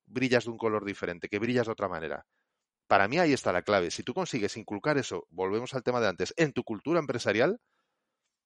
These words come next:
de una forma no medible, pero tú vas a conseguir lovers, tú vas a conseguir evangelizadores. Puede que lo hagas sin querer, puede que lo hagas con estrategia, porque lo hagas con ese objetivo,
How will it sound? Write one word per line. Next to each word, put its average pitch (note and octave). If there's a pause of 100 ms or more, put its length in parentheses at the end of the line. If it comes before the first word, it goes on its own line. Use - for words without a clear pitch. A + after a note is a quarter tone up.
de A2+
una D#3+
forma F#2 (140)
no C3
medible, B2+ (440)
pero G#2+
tú A2
vas G#2+
a G#2+
conseguir F#2+
lovers, F#2 (100)
tú G#2
vas F#2+
a G#2
conseguir G2+
evangelizadores. G2+ (400)
Puede F3
que C#3
lo D3
hagas C3+
sin A2
querer, D#3+ (140)
puede A2
que G#2
lo A#2
hagas G#2+
con F#2+
estrategia, A#2+ (760)
porque G#2
lo F#2
hagas G#2+
con G#2
ese G#2
objetivo, C3